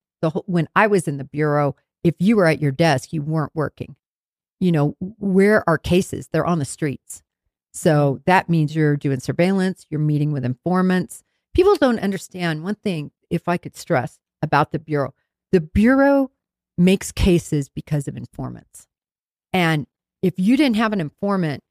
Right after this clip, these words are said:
y-, you were judged very poorly. And when I say judged, you had what we call file reviews you had to do. And these file reviews, you had to go over every single thing you did on a case in that ninety-day period,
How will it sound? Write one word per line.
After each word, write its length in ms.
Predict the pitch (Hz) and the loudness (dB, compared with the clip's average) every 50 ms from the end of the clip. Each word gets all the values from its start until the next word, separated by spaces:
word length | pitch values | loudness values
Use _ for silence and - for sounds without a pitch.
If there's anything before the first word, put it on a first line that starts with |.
| _ _ _ _ _ _ _ _ _ _ _ _ | _ _ _ _ _ _ _ _ _ _ _ _
y-, 160 | - 180 - _ _ _ _ | -18 -18 -18 _ _ _ _
you 340 | 190 180 190 220 247 254 240 | -2 0 2 4 4 2 0
were 340 | 196 185 180 170 160 151 139 | 0 0 0 2 2 0 0
judged 640 | - - - 196 185 165 160 151 147 - - - - _ _ _ | -4 -2 0 2 2 2 2 0 -2 -6 -14 -20 -20 _ _ _
very 340 | - 180 185 185 175 170 156 - | 0 2 4 4 4 2 2 0
poorly. 580 | - - - 165 160 156 151 131 117 120 - _ - | 0 -2 0 0 0 -2 -2 -4 -8 -10 -8 _ -2
And 120 | 185 185 | 0 0
when 120 | 202 214 240 | 2 2 2
I 80 | 285 | 2
say 240 | 285 - - 285 247 | 0 0 0 -2 -2
judged, 580 | 175 - - 175 180 202 190 165 151 - _ _ _ | -2 -4 -4 0 0 2 0 0 -2 -6 _ _ _
you 280 | 160 165 202 240 262 247 | -4 0 0 2 2 2
had 360 | 208 202 170 165 - - - - | 2 0 0 0 -2 -4 -6 -4
what 160 | - 175 - | -4 -4 -4
we 60 | 180 - | -4 -6
call 240 | - 175 160 143 - _ - | -2 -2 -2 -2 -2 _ 2
file 240 | 175 185 190 190 185 | 2 4 4 2 2
reviews 540 | 165 147 139 - 143 135 131 - 165 - - | 0 -2 -2 -4 -6 -6 -4 -4 -6 -6 -4
you 100 | 156 165 | -4 -4
had 200 | 135 160 147 143 | -2 -4 -4 -4
to 80 | 139 143 | -4 -6
do. 300 | - 127 123 - - - _ _ _ _ _ _ _ _ _ | -6 -6 -6 -6 -6 -10 _ _ _ _ _ _ _ _ _
And 160 | - 170 180 202 | 2 4 6 6
these 240 | 240 277 254 - | 4 4 2 0
file 320 | - - 190 196 220 226 214 | 0 0 2 4 4 4 4
reviews, 600 | 190 165 160 151 - 160 156 143 135 143 - - | 2 2 0 0 -2 0 0 0 0 -2 -2 -4
you 80 | 190 180 | -2 0
had 160 | 208 226 202 | 0 0 -2
to 40 | - | -2
go 220 | - 196 180 165 | 0 2 2 2
over 280 | 160 156 151 147 - - _ _ | 2 0 -2 -6 -8 -8 _ _
every 300 | - 233 247 254 262 254 | -2 0 0 0 -2 -4
single 360 | - - - 240 226 214 214 | -4 -4 -4 -2 -2 0 -2
thing 300 | 208 - - 185 180 180 | -2 -2 -2 0 0 2
you 100 | 175 165 | 0 0
did 160 | 151 165 170 185 | 2 2 2 2
on 160 | 180 175 170 | 2 0 0
a 60 | 147 | -2
case 440 | - - 175 165 180 196 - - - _ - | -2 0 2 2 2 0 -2 -4 -12 _ -4
in 100 | - 170 147 | -2 -2 -2
that 200 | 127 110 - - _ _ _ _ _ - | -4 -6 -8 -12 _ _ _ _ _ -4
ninety-day 560 | 156 139 165 180 165 185 180 175 175 165 151 | -2 0 2 2 2 0 2 2 2 2 2
period, 560 | - - 160 151 160 165 170 175 180 185 180 | 2 0 0 2 2 2 2 2 2 0 -2